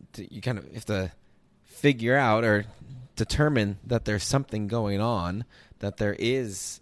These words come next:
uh, I don't know if I'd say a problem, but yeah, you're a little bit stuck, right? You're, you're spinning your tires a little bit. First, you kinda see that that's happening. All right.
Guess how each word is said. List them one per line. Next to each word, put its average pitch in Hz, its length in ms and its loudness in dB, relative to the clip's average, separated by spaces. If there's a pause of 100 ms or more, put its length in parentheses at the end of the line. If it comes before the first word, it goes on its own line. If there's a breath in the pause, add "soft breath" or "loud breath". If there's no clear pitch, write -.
uh, 98 40 -12
I 104 240 -8
don't 120 100 -8
know 101 60 -8
if 95 100 -10
I'd 90 120 -12
say 90 120 -10
a 98 120 -14
problem, 98 800 -4 (360 soft breath)
but 110 160 0
yeah, 127 180 4
you're 87 200 0
a 92 60 0
little 95 200 -4
bit 95 160 -8
stuck, - 460 0
right? 104 160 2
You're, 98 200 0 (160 soft breath)
you're 95 120 -4
spinning 113 440 0
your 104 80 -2
tires 113 440 4
a 107 40 -2
little 107 160 0
bit. 113 280 2 (300 loud breath)
First, 120 240 -2
you 117 60 -2
kinda 110 140 0
see - 400 -2
that 143 140 -6
that's 113 240 -6
happening. 113 600 -4 (500 soft breath)
All 175 180 -4
right. 135 340 0